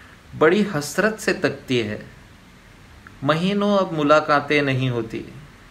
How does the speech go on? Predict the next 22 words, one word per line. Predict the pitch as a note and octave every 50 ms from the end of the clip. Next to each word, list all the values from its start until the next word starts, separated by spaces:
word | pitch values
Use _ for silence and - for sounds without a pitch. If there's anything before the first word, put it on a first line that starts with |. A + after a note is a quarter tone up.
| - - - - - - - - - - - - - - - - - - - B2
जो | C#3 D#3 E3+
शामें | D#3+ - E3+ D#3 D3+ D3+ D#3+ E3+ F3 E3+
इनकी | E3 E3 E3 F3 E3
सोहबत | E3 - D#3+ C#3 C#3 C#3 D#3+ E3 E3 -
में | F3 E3 D#3
कटा | D#3 C#3+ D3+ D#3 D3+
करती | D3 D3 D3 C3+ C3 - D#3+ E3 E3
थी, | E3 - - C#3+ B2+ A#2+ A#2 - - - - - -
अब | C#3 C3+ D3+
अक्सर | D3 D3 - - - F#3+ G3
गुजर | F3 D#3 D#3+ C#3+ E3 D#3+ D#3
जाती | C#3 D3 C#3+ C#3+ C#3 - E3+ F3
है | E3 D#3+ D#3+
कंप्यूटर | D#3+ D#3 C#3+ C#3 C3+ C3 D3 D3+ D3+ D3+ E3 E3+
के | E3+ -
पर्दों | D3 - C3+ C3 A#2 A2+ A#2+ A#2
पर, | A2 A#2+ - - - - - - - - - - - - - - - - - - - - - - - - -
बड़ी | C#3 D#3+ E3+ G3 F#3+
बेचैन | D#3+ C3+ D3 C#3 C#3 C#3 C#3 - D#3+ E3 E3+ E3+ E3
रहती | C#3 C3+ B2+ B2+ B2 - C#3 C#3 C#3
है | C3+ C3 B2+ B2
किताबें, | - B2+ A2 G#2+ A#2 A2+ A#2 A2 -